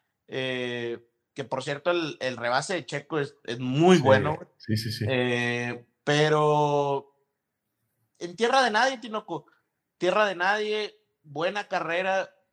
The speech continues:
Speaker 1: A mí me hubiera gustado que los Alpine estuvieran más cerca, güey.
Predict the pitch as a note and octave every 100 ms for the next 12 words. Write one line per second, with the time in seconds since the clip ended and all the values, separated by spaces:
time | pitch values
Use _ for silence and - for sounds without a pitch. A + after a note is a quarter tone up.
0 | _ _ - - F#3 B3+ C#4 C#4 C#4 C#4
1 | C4+ G#3 - A3 A#3 A3 F#3+ F3 D3 -
2 | F#3 A#3+ A#3 F3 F#3+ G3 G3 - B2+ D#3
3 | D#3 G#2+ F#2